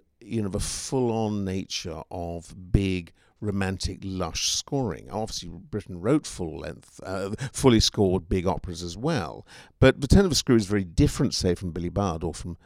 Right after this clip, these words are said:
from Peter Grimes in this respect. This helps to emphasize the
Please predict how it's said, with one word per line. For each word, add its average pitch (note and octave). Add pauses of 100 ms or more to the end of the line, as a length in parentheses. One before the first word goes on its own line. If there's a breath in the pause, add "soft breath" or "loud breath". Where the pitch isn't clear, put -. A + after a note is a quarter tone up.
(120 soft breath)
from F#2
Peter F#2
Grimes F#2+
in G2
this -
respect. - (440 soft breath)
This F#2+
helps -
to G2 (100)
emphasize E2
the D#2+